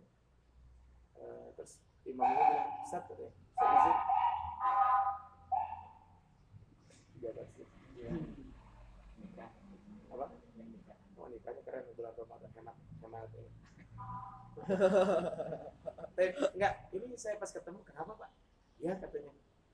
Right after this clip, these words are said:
Speaker 1: "saya mau pergi ke sana." "Kemana?" "Ke kepala dinas ini." "Kenapa? Mau belajar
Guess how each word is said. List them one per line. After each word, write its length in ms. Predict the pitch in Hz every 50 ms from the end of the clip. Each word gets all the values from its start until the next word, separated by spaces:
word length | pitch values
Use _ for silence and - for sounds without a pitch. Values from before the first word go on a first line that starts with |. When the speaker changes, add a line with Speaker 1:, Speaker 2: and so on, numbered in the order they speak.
| _ _
Speaker 1:
"saya 140 | 139 143 156 147
mau 320 | 143 139 135 135 131 127
pergi 220 | - 127 127 127 131 127
ke 40 | 131
sana." 240 | 120 120 117 - 156 - - _ _
"Kemana?" 300 | - 147 202 233 233 240 254 _ _ - 247 - - 202 202 196 - _ _
"Ke 100 | _ - 120 - -
kepala 260 | 127 - 127 123 120 117
dinas 260 | 127 127 131 127 123 -
ini." 120 | - 135 151 -
"Kenapa? 320 | - - 226 233 - 196
Mau 140 | 165 135 131
belajar 260 | 131 131 123 - 127